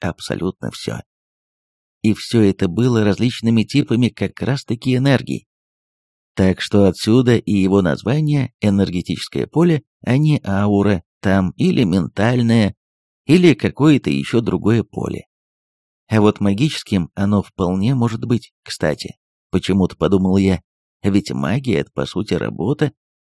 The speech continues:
всё с теми же различными типами энергий, хоть их и называют тут магическими. Но это я отвлёкся. Вернёмся к нашему последнему гостю.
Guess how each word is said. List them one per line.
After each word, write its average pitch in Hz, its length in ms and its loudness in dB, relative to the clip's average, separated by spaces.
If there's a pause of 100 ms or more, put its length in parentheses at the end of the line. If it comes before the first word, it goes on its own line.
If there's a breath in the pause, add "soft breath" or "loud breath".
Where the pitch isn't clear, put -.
(120)
всё 160 180 2
с - 120 -6
теми 160 300 2
же 135 220 0 (160)
различными 127 800 0
типами 123 640 -2
энергий, 117 640 -2 (600)
хоть - 320 0
их - 260 0
и 127 100 2
называют 120 600 0
тут - 240 -4 (220)
магическими. 101 920 -2 (840)
Но 139 260 4
это 165 200 4
я 131 220 4
отвлёкся. 95 680 0 (440)
Вернёмся 95 680 0
к - 100 -10
нашему 123 400 -2
последнему 90 580 -2
гостю. - 440 -6